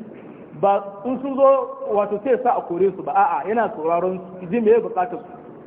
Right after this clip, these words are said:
me bi abinci ne ba su ci ba, me bi wani abu ne na buƙata sai ya ɗauka ya ba su sallallahu alaihi wasallam. Wanda abin takaici wato a cikin wannan gari aka samu waɗansu mutane makaskanta da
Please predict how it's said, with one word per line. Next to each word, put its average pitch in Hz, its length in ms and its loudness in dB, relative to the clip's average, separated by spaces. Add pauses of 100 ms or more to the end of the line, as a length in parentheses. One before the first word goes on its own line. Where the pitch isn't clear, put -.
(500)
me 240 140 8
bi 240 120 -2
abinci 214 340 -2
ne 226 100 0
ba 170 80 -4
su - 140 -8
ci 214 80 2
ba, 233 180 2 (420)
me 247 140 6
bi 226 100 -2
wani 240 200 0
abu 220 240 0
ne 220 120 2
na 254 100 6
buƙata - 680 0
sai 254 80 0
ya 240 120 4
ɗauka 202 280 0
ya 151 60 -6
ba 185 160 0
su 185 100 -12
sallallahu 175 400 0
alaihi 147 320 -4
wasallam. 127 300 -8 (1300)
Wanda 277 280 4
abin 302 200 -2
takaici 254 640 -2 (460)
wato 202 240 0
a - 120 -2
cikin 269 220 -8
wannan 277 320 2
gari 214 220 0
aka 240 300 -2
samu 196 300 0
waɗansu 240 360 -4
mutane 233 720 0
makaskanta 190 760 -2 (1200)
da 214 320 4